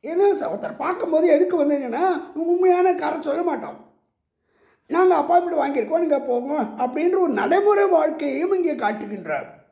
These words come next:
ஐயா, இன்று காணப்படும் நடைமுறை அரசாங்கம் முறை நிலையையும் அன்றே ஆண்டாள்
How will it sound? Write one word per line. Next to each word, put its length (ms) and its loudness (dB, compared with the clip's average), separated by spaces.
ஐயா, 680 0
இன்று 420 -6
காணப்படும் 720 0
நடைமுறை 540 0
அரசாங்கம் 1120 -2
முறை 420 2
நிலையையும் 920 -4
அன்றே 440 0
ஆண்டாள் 720 0